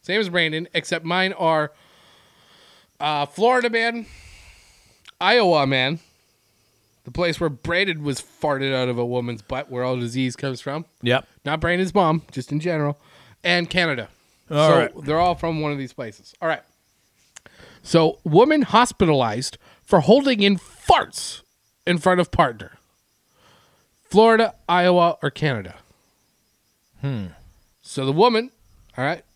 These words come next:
Speaker 1: she's in a relationship, but not one built on trust.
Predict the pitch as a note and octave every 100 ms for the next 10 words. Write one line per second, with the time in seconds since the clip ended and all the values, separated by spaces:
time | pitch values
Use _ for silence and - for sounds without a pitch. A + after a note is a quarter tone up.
0 | _ - - D3 E3+ D#3+ E3 F#3+ - B2
1 | - - - _ _ _ _ _ _ _
2 | _ _ _ _ _ _ - D#3+ E3+ F3+
3 | F#3+ F3 F#3+ D3 F3 D#3 D#3 C3+ - D3+
4 | G#2 - -